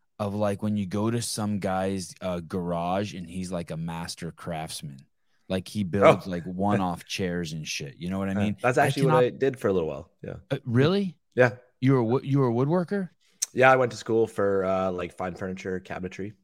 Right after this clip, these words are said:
Speaker 2: Yeah, first year
Speaker 1: Oh,
Speaker 2: apprentice joiner.
Speaker 1: wow. God, I
Speaker 2: Yeah.
Speaker 1: don't feel dumb for making that comparison now.
Speaker 2: <laughs>
Speaker 1: I cannot believe how meticulous and perfect and clean.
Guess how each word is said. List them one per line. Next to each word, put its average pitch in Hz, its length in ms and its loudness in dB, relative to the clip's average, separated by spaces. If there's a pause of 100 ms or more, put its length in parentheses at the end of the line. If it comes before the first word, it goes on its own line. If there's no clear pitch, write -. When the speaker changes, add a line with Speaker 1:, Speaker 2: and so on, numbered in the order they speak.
Speaker 2:
Yeah, 90 180 -4
first 92 280 -2
year 139 120 -2
Speaker 1:
Oh, 110 80 -6
Speaker 2:
apprentice 87 220 -4
joiner. 139 160 0
Speaker 1:
wow. 113 400 -2 (440)
God, 131 220 0
I 101 40 0
Speaker 2:
Yeah. 104 60 0
Speaker 1:
don't 120 180 0
feel 117 160 0
dumb 120 220 0
for 113 100 -4
making 110 300 0
that 101 180 -2
comparison 110 480 -2
now. 85 260 -2
Speaker 2:
<laughs> 135 300 -6
Speaker 1:
I 147 120 2
cannot 165 380 0
believe 123 460 0
how 117 240 -4
meticulous 104 920 -4
and 95 220 -8
perfect 120 640 -6
and 98 220 -8
clean. 113 600 -2